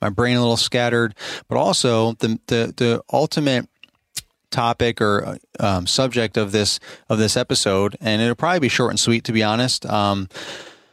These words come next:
my short and sweet, that is. <laughs> Again, you know, we love, uh, teasing each other here on all the, all the, uh, Mister Producer podcasts. That's a, uh,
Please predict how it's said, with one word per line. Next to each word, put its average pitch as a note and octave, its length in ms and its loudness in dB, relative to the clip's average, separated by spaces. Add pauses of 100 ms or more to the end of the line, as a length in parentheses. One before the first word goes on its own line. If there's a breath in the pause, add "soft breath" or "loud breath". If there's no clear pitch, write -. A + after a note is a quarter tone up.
(220 loud breath)
my A#2+ 160 0
short A#2 220 2
and G#2+ 100 -2
sweet, A2+ 220 0
that A2 180 2
is. A#2 240 0 (180)
<laughs> - 180 -4
Again, G#2 320 0
you G#2 100 2
know, G2+ 100 2
we G2+ 100 2
love, G2+ 300 0
uh, F#2+ 360 2
teasing G#2+ 280 2
each G2+ 160 0
other G2+ 180 2
here G2 200 2
on G2+ 80 2
all G2 180 2
the, F#2+ 160 -2
all G2 260 2
the, G2 200 2
uh, F#2+ 60 2
Mister G2+ 260 0
Producer G2+ 360 0
podcasts. G2+ 640 0
That's F#2+ 200 -4
a, G2 320 0
uh, F#2 260 2